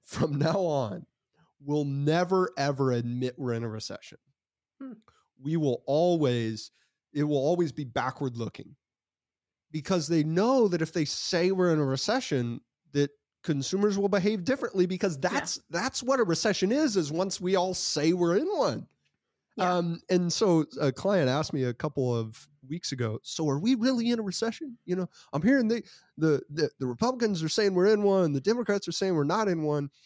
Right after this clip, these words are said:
Speaker 1: And I said, "They're both right." That's the
Speaker 2: Mm.
Speaker 1: crazy part of it, is that, yeah, technically, um, there is not a technical definition of a recession.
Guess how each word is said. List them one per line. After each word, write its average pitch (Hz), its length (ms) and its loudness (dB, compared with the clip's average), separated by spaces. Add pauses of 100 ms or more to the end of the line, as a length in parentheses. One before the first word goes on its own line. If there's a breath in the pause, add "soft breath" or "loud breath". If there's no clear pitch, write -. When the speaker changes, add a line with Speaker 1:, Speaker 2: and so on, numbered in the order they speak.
(180 soft breath)
Speaker 1:
And 185 100 -4
I - 20 -2
said, 185 200 0
"They're 170 100 0
both 240 320 -2
right." 135 360 -2 (380)
That's - 220 -2
the 190 140 2
Speaker 2:
Mm. 190 60 -6
Speaker 1:
crazy 180 320 2
part 196 260 -2
of 139 100 -2
it, 123 160 -2 (300 loud breath)
is 151 260 0
that, 147 220 0 (640)
yeah, 196 280 0 (100)
technically, 202 840 -2 (640)
um, 151 340 0 (140)
there 165 340 2
is 151 220 2
not 143 260 2
a 147 140 2
technical 151 580 -2
definition 131 800 0
of 127 160 -2
a 127 40 0
recession. 123 760 -2